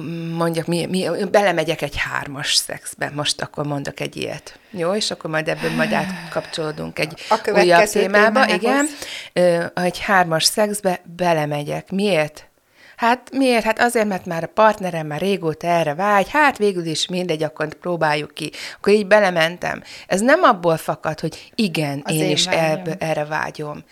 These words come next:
Speaker 1: És ott már feladtam egy bizonyos szinten magam.
Speaker 2: Mhm.
Speaker 1: Ha az van, hogy hm, végül is engem is érdekel, végül is én sose próbáltam,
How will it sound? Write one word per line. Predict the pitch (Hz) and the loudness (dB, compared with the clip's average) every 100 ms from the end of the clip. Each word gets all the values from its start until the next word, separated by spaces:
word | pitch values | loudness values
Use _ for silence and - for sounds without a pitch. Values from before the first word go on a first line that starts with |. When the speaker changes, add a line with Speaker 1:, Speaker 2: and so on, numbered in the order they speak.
| - - - | -20 -20 -6
Speaker 1:
És | 170 - | 0 2
ott | 262 | 2
már | 226 214 | 2 2
feladtam | 214 208 185 - 175 | 4 4 4 0 -4
egy | 160 156 | -2 -2
bizonyos | 160 156 156 151 | -6 -6 -4 -4
szinten | - 165 151 156 147 | -6 -6 -8 -8 -6
magam. | 147 147 131 - 160 _ _ _ _ _ _ | -8 -6 -6 -6 -10 _ _ _ _ _ _
Speaker 2:
Mhm. | - 214 240 226 _ - - - | -18 -10 -8 -10 _ -20 -20 0
Speaker 1:
Ha | 214 | 4
az | 226 269 339 - | 6 6 4 2
van, | 226 | 2
hogy | 196 180 - _ - 523 | 2 -2 -4 _ -6 -2
hm, | 214 147 - _ _ _ _ | -2 -4 -10 _ _ _ _
végül | - 349 415 | 0 4 4
is | 415 | 4
engem | 494 403 226 | 0 2 2
is | - | 2
érdekel, | 180 160 156 151 - 147 143 147 _ | 0 -2 -4 -10 -8 -8 -8 -10 _
végül | 214 381 415 | -6 -2 0
is | 403 | 0
én | |
sose | 392 - - 247 | -2 -2 -2 -2
próbáltam, | - 160 151 151 156 160 156 | -2 -6 -4 -6 -6 -8 -8